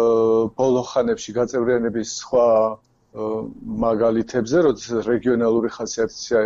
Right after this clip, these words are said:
იყო გაწევრიანება და არის გაწევრიანების პროცესი ევროკავშირში, მაგალითად ცენტრალური და აღმოსავლეთ ევროპის შემთხვევაში,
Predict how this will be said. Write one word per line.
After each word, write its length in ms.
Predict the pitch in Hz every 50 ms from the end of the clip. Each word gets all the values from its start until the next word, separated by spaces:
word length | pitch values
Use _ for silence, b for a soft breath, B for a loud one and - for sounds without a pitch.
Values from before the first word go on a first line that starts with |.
| 107 110
იყო 220 | 117 117 - - 101 104
გაწევრიანება 640 | 95 110 101 - - 117 110 110 107 104 98 107
და 120 | 98 107 104
არის 320 | 107 107 110 131 160 170 - - - b b b b b
გაწევრიანების 680 | b 127 131 - 135 127 120 123 120 120 117 113 117 -
პროცესი 580 | _ - 117 117 - - 120 - - - 143 139
ევროკავშირში, 720 | 120 123 135 135 - 127 120 - - 143 - - - 185 196 190 185 - -
მაგალითად 580 | - 120 113 110 113 113 110 107 - 120 110 -
ცენტრალური 400 | - 127 - 127 120 110 110 107
და 60 | 117
აღმოსავლეთ 480 | 113 107 117 113 - - 117 113 110 -
ევროპის 540 | 120 117 113 113 117 113 - 113 113 113 - - - - B B B B B B B B B _ - - _ _ - 131
შემთხვევაში, 920 | 123 - - 135 117 - - - 131 123 120 120 117 - - - 131 131